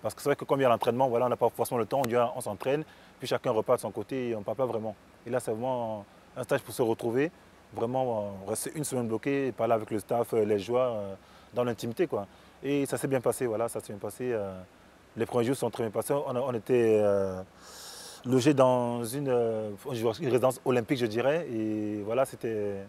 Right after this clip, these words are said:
c'était pas mal. Mais après, niveau basket, ce qu'on a travaillé, c'est, voilà, c'est défense et puis attaque.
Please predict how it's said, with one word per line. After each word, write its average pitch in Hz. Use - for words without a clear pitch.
c'était 135
pas 135
mal. 107
Mais 113
après, 135
niveau 123
basket, 120
ce -
qu'on 127
a 113
travaillé, 113
c'est, 104
voilà, 113
c'est 101
défense 127
et 107
puis -
attaque. 127